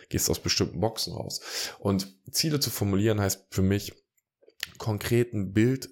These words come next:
zu erzeugen, wo dein Hirn dir dann die Ori-, wo dein Hirn Orientierung hat, um dahin zu gehen.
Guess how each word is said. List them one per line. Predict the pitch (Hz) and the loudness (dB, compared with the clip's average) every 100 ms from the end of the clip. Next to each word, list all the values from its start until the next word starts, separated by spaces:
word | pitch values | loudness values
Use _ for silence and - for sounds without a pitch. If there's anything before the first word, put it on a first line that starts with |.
| - | -12
zu | - 87 | 0 2
erzeugen, | 85 - 90 85 87 95 123 - - - - | 2 2 2 4 4 0 -4 -8 -14 -14 -8
wo | 95 95 92 95 - _ _ _ _ | 0 4 4 2 -6 _ _ _ _
dein | - 92 92 - | 0 2 0 -4
Hirn | - - 147 117 131 139 - | -10 -2 0 2 0 -4 -10
dir | - 101 98 98 - | -12 0 4 4 4
dann | 98 101 | 2 0
die | 87 | 0
Ori-, | 67 95 - | 0 0 -2
wo | 98 | 0
dein | 98 98 | 0 0
Hirn | 101 120 | 0 0
Orientierung | 98 98 - 110 98 | 0 0 2 2 0
hat, | 95 | -2
um | 95 | -2
dahin | 90 92 95 | -2 0 0
zu | - - | -2 -4
gehen. | - - | -6 -8